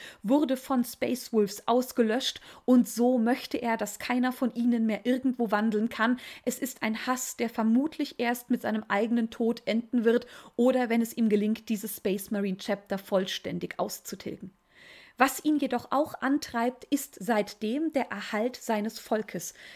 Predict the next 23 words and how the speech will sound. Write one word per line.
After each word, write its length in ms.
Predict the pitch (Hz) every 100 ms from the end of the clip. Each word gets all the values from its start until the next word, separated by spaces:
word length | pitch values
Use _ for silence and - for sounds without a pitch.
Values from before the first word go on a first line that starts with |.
| -
Denn 200 | 233 240
durch 300 | 269 330 339
diese 280 | - 294 269
Verwundbarkeit, 1120 | - 233 247 330 - 240 233 - 190 190 -
die 100 | 208
ihm 120 | 208 208
dort 340 | 233 285 -
gezeigt 560 | 254 - 233 269 - 226
worden 240 | 208 220
ist, 240 | 277 - - - -
hat 240 | 262 262 -
er 220 | 269 311
verstanden, 720 | - 277 - 233 269 - 247
wie 120 | 233
verwundbar 640 | - 240 220 311 - 269 233
die 120 | 247
Eldari 500 | 208 214 208 277 285
als 240 | 226 - -
Ganzes 400 | 254 285 247 -
innerhalb 460 | 277 285 247 240
der 100 | 220
Galaxis 580 | 214 220 240 - 190 -
sind. 240 | - -